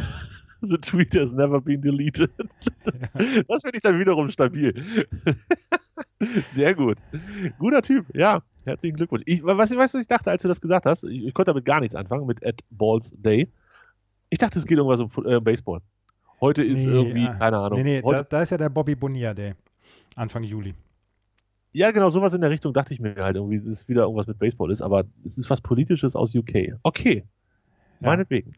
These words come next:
Speaker 2: At Balls.
Speaker 1: At Balls, ja. Ähm, I'm, I'm looking at Balls. Egal.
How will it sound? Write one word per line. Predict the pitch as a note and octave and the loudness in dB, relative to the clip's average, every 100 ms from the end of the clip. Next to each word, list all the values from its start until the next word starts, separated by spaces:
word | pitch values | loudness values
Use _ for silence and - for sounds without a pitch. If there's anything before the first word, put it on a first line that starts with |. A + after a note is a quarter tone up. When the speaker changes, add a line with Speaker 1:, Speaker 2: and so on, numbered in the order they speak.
| _ | _
Speaker 2:
At | B2 C#3 - | -4 -4 -4
Balls. | C3+ G2 D#2+ - _ _ _ _ _ _ _ | -4 -4 -8 -14 _ _ _ _ _ _ _
Speaker 1:
At | C3+ - - | -10 -10 -6
Balls, | A2 A#2+ F#2+ - | 0 2 2 0
ja. | A2+ G#2 B2 - _ _ | 2 2 0 -6 _ _
Ähm, | - G#2+ G2 G2 G#2 _ - | 0 2 2 -4 -14 _ -10
I'm, | - G2 | -6 -6
I'm | G2+ G#2 | -4 -2
looking | A#2+ D#3 E3+ A#2+ | 0 2 -2 -2
at | B2+ - | -6 2
Balls. | B2 A2+ F#2+ - - _ _ _ _ _ _ _ _ _ _ | 4 4 2 -2 -20 _ _ _ _ _ _ _ _ _ _
Egal. | - G#2 F2+ | -18 -8 -8